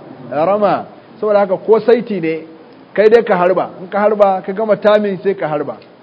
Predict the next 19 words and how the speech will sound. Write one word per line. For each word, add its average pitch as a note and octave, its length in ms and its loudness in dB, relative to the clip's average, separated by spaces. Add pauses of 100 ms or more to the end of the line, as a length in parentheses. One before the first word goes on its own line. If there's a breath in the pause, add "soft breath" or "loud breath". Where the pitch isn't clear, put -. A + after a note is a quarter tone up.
(280)
To C3 100 -12
Allah G3+ 280 0
madaukin G3 360 -6
sarki F#3+ 340 -6
shi G3 160 -10
zai G3+ 220 4
isar F#3 200 -2
da E3+ 300 -2
abin E3+ 200 -8
da E3 80 -6
ka E3 120 -12
harba E3 360 -4
ya C#3+ 100 0
je D#3 160 -2
inda E3+ 260 -4
ake D3 300 -6
so C#3+ 100 -6
ya A2 160 -6
je. A2 120 -12